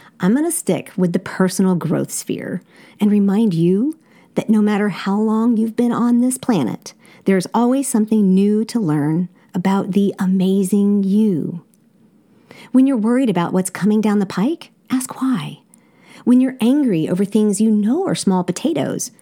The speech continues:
go looking for what's really bothering you. Get curious about you. What makes you tick? Where did you get those ideas, beliefs, values?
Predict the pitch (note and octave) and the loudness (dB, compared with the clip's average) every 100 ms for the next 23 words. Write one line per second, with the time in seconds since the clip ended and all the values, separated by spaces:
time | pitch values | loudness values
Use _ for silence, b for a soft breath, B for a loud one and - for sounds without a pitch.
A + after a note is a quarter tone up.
0 | b _ E4+ G#4+ G#4 G#4+ G4 - D#4+ F#4 | b _ -8 -4 -4 -4 -4 -2 -4 -4
1 | - B3+ D4+ C4+ E3 G3+ D4+ - - - | -4 -4 0 0 -2 -4 -4 -6 -8 -8
2 | - F#3 _ _ _ _ - F#3 A#3+ - | -10 -16 _ _ _ _ -2 0 0 -4
3 | _ - F#3 F3 F#3+ G3+ F#3 E3+ - F3 | _ -8 -2 2 2 0 -2 -2 -2 0
4 | F#3+ A#3 G3+ - D#3 b b b b b | 2 2 0 -2 -8 b b b b b
5 | b b F#3 B3+ C4+ C4+ - F#3 F3 A#3+ | b b -2 2 0 0 -2 -2 2 4
6 | C4+ C4 B3+ - - - - _ b b | 4 0 -2 -8 -10 -16 -20 _ b b
7 | b b b b F#3+ C4+ F#4 A4+ G#4 F4+ | b b b b 0 0 0 -4 -4 -4
8 | - E4 - C4+ B3 D3 F#3+ C#4 - - | -2 -4 -2 -2 0 0 0 0 -4 -8
9 | - - F3 E3+ A#3 D#4+ - - - - | -12 -8 -2 0 0 -2 -8 -14 -14 -8
10 | E3 D4+ D3+ - - - | -4 -2 -2 -4 -8 -12